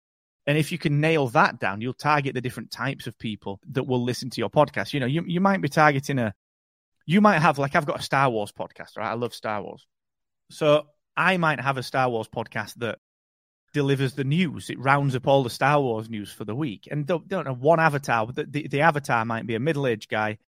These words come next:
who's busy with his family, but still loves Star Wars, but can't keep up to date with it. So he listens to it. Or it might be a, a, a millennial or a Gen Z who loves Star Wars,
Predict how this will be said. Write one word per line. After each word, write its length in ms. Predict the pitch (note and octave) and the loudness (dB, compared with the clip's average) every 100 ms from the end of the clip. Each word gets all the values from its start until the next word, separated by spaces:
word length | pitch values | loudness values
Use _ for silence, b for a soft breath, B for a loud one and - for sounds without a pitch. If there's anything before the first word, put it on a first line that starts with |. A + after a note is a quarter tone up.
| _ _ _ | _ _ _
who's 220 | A2+ A#2 | -8 -8
busy 320 | G#2 D3 C#3 | -2 0 0
with 160 | C3 A#2 | -2 -2
his 120 | A2 | -4
family, 480 | - A#2 G#2+ G#2+ G#2+ _ _ _ | -4 -4 -2 -6 -8 _ _ _
but 140 | C3 - | -10 -10
still 320 | - D#3+ C#3+ | 0 2 2
loves 180 | A#2+ - | -2 -4
Star 360 | C#3 A2+ A2 | -2 0 0
Wars, 280 | G#2 G#2 G#2+ - | 0 -2 -4 -10
but 140 | - | -8
can't 260 | B2+ A2+ - | -6 -6 -6
keep 220 | A2 A#2+ | -10 -10
up 100 | - | -12
to 80 | G#2+ | -8
date 260 | A2 G2 | -6 -6
with 140 | F#2 F2+ | -8 -12
it. 100 | - _ _ - | -16 _ _ -10
So 360 | - B2 A#2+ - _ _ B2 | -2 -2 -2 -8 _ _ -16
he 120 | A2 | -12
listens 360 | G#2+ - G2 | -12 -14 -16
to 100 | - | -14
it. 140 | - - b b b - | -16 -16 b b b 4
Or 240 | B3+ D#3 | 6 6
it 100 | B2 | 4
might 240 | D#3 E3+ C#3 | 2 0 2
be 120 | C#3 | 0
a, 200 | B2 A2 _ | 0 -2 _
a, 280 | C3+ A#2 B2 | -4 0 0
a 40 | A#2 | 0
millennial 440 | A#2+ C#3+ D3+ B2 | 0 0 2 0
or 120 | G#2+ | 0
a 60 | A2+ | 0
Gen 260 | B2+ A#2 | 0 -2
Z 300 | A2 D3 B2+ - _ _ _ - | -2 -2 -2 -8 _ _ _ -2
who 300 | C#3 C3+ - _ _ | 0 0 -4 _ _
loves 300 | C#3+ E3+ - | 2 2 2
Star 340 | - D3+ C3+ | 0 2 4
Wars, 460 | B2 A#2+ A#2 A2+ | 4 4 2 0